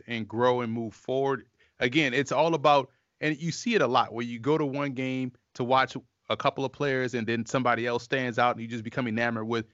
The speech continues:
"Man, I need to follow this guy throughout the rest of the season." That's what you did for me when I was out there at Stony Brook. You stood out and you,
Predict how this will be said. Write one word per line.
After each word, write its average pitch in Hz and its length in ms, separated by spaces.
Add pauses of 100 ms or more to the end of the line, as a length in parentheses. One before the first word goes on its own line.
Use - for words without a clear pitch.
(220)
"Man, 120 160
I 147 40
need 143 80
to 117 100
follow 120 300
this 113 120
guy 113 220
throughout 110 240
the 107 60
rest 110 220
of 92 60
the - 60
season." 120 380 (300)
That's 147 220
what - 180
you 156 120
did 135 340
for 123 100
me 143 240
when 120 200
I 120 80
was 131 160
out 131 200
there 131 260 (360)
at 131 180
Stony 139 360
Brook. 135 340
You 101 100
stood 139 300
out 127 240
and 104 120
you, 104 280